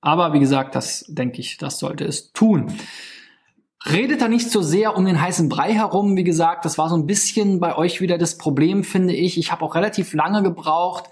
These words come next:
Auch dieses wie Managementberatung würde ich auch mal highlighten, wenigstens mal dick machen. Vielleicht macht ihr eure Schriftart auch mal ein bisschen größer. Vielleicht macht ihr auch mal die Schriftfarbe ein bisschen dunkler, damit man's vernünftig lesen kann.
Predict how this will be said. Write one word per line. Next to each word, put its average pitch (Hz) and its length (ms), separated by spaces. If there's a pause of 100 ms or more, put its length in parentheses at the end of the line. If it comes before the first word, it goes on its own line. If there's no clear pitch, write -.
(280)
Auch 139 100
dieses 180 260
wie 165 80
Managementberatung 170 1160
würde 160 120
ich 160 120
auch 160 100
mal 156 240
highlighten, 170 460
wenigstens 160 320
mal 147 60
dick 190 300
machen. 170 300
Vielleicht 160 320
macht 160 140
ihr - 80
eure 139 160
Schriftart 165 800
auch 160 160
mal 156 180
ein 156 160
bisschen 156 300
größer. 160 440
Vielleicht 139 300
macht - 180
ihr - 120
auch 123 60
mal 135 100
die 127 100
Schriftfarbe - 1200
ein 175 100
bisschen 151 360
dunkler, 202 400
damit 160 260
man's 151 200
vernünftig 156 540
lesen 190 340
kann. 175 360